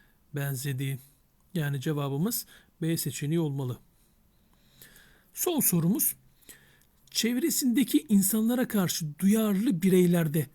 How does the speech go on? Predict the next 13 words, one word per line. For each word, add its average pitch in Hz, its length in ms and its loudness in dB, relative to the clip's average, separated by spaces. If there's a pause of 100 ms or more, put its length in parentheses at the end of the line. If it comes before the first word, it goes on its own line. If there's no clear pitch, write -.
(160)
hangi 359 640 -4
davranışlar 165 540 0
olmalıdır? 139 680 -2 (800)
Öğretmenin 277 460 2
tahtaya 233 460 0
yazdığı 180 300 2
soruya 170 440 0 (100)
hangi 277 400 -2 (120)
öğrencilerin 170 640 4
söylediği 156 480 0
davranışlar 147 580 -4 (340)
cevap 156 420 0
olur? 208 360 -2